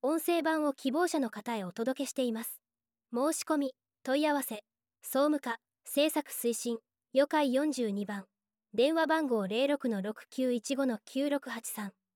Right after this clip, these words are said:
鶴見区役所、代表。電話番号零六の六九一五の九九八六。広報鶴見は五万六千百部発行しております。一月号一部あたりの発行単価、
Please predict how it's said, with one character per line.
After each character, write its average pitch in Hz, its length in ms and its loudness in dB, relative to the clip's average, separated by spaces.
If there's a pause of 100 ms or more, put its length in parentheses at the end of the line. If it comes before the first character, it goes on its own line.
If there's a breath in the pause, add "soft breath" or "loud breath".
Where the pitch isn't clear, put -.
(320)
鶴 277 260 0
見 349 120 0
区 302 120 -2
役 294 180 0
所、 - 180 -6 (180)
代 226 240 -2
表。 214 240 -8 (600)
電 311 180 6
話 349 140 4
番 349 180 4
号 240 220 2
零 240 200 2
六 277 220 0
の 202 120 0
六 214 280 -6
九 247 240 0
一 226 240 -2
五 262 100 0
の 226 140 -2 (100)
九 277 240 0
九 262 220 0
八 226 280 -6
六。 - 260 -6 (800)
広 330 260 4
報 294 160 2
鶴 247 300 -2
見 214 160 -2 (500)
は 214 260 -6
五 220 140 2
万 294 220 2
六 262 180 0
千 320 220 0
百 320 260 -2
部 277 80 2
発 220 220 -8
行 226 160 -2
し - 80 -8
て 240 120 -4
お 226 60 -4
り 226 120 -4
ま 220 100 -6
す。 - 180 -12 (460)
一 240 220 -4
月 370 240 2
号 302 200 4
一 214 260 -2
部 349 120 2
あ 370 80 2
た 359 100 2
り 285 120 2
の 196 100 -2
発 - 240 -10
行 277 180 2
単 285 220 -2
価、 202 160 -10